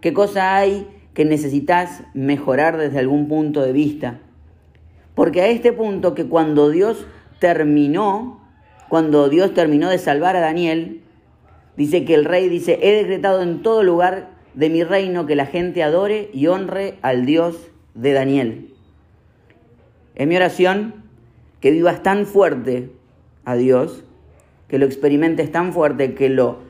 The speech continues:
que lo lleves a la práctica de manera tan fuerte, que la gente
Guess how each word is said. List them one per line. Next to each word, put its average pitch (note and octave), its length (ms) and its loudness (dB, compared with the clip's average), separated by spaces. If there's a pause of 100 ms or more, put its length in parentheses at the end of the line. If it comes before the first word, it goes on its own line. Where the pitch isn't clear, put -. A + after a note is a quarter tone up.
(260)
que C3 100 -2
lo C3 100 2
lleves E3+ 260 2
a E3+ 60 0
la D3+ 120 0
práctica D3 420 -2
de B2+ 120 2
manera C#3 400 -2
tan E3+ 220 0
fuerte, E3+ 560 -2 (640)
que D3 100 2
la F3 140 2
gente F3 680 0